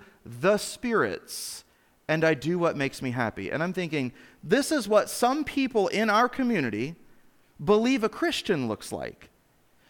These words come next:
So it's incumbent upon us as people who say that we're Jesus followers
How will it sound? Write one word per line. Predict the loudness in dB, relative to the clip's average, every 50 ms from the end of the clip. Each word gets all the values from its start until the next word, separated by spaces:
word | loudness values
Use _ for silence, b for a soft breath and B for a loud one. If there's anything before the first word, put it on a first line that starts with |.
| b
So | b b 2 4 4 4
it's | 4 2 0
incumbent | -2 0 0 0 0 0 2 2 0
upon | 0 0 2 2 2 2
us | 2 2 0 0 -2 -4 -2
as | 0 2 2 2
people | 0 -2 -2 0 0 0 0 0
who | 0 0
say | -2 2 4 4 4
that | 6 4 2 2
we're | 2 2 2 2
Jesus | 2 4 4 4 4 4 4 0 0
followers | 2 2 4 4 4 4 2 2 0 -2 -4